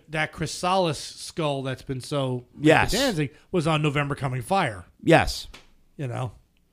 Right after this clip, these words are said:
Speaker 2: Which was technically the last Samhain record.
Speaker 1: Yeah.
Speaker 2: There was Initium.
Speaker 1: It was like, yeah, it was like Carnivore going into Type O. It's like, it's the same band.
Speaker 2: Yeah.
Speaker 1: We and, and London going into The Priest.
Speaker 2: Right.
Speaker 1: It's
Speaker 2: It's
Speaker 1: the
Speaker 2: the
Speaker 1: same
Speaker 2: same
Speaker 1: band.
Speaker 2: band.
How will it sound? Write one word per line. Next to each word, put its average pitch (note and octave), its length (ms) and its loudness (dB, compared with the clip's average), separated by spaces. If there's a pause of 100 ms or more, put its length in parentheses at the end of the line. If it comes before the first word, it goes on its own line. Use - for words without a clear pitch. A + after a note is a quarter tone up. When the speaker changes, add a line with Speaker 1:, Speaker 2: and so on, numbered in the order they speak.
(300)
Speaker 2:
Which E3+ 300 6
was D3+ 200 6
technically C3 540 4
the A2 140 2
last A2+ 260 2
Samhain C3 300 2
record. D2 260 -6
Speaker 1:
Yeah. D3 220 0 (1500)
Speaker 2:
There C3+ 120 4
was C3 160 4
Initium. D#3+ 420 4
Speaker 1:
It A3 40 10
was G3 140 8
like, G#3 160 4
yeah, A3 100 2
it F#3 40 4
was E3+ 100 2
like F#3+ 100 0
Carnivore G#3+ 440 6
going F#3+ 220 6
into F3 140 2
Type D#3+ 300 2
O. C#3 220 0
It's D3 180 -4
like, D#3 260 0 (220)
it's F#3+ 180 -2
the G3+ 120 -2
same G3 480 0
band. D#3+ 540 4
Speaker 2:
Yeah. C#3 300 6 (460)
Speaker 1:
We D#3+ 260 0 (240)
and, F#3 200 2
and G3+ 260 6
London G#3+ 320 6
going G#3+ 240 8
into G#3 220 0
The A#3+ 100 4
Priest. - 560 4
Speaker 2:
Right. D#3+ 420 10
Speaker 1:
It's D#3+ 160 6
Speaker 2:
It's C#3 60 0
Speaker 1:
the A3 60 6
Speaker 2:
the G3 60 6
Speaker 1:
same D#3 120 8
Speaker 2:
same F3+ 240 10
Speaker 1:
band. G3+ 460 12
Speaker 2:
band. - 100 -14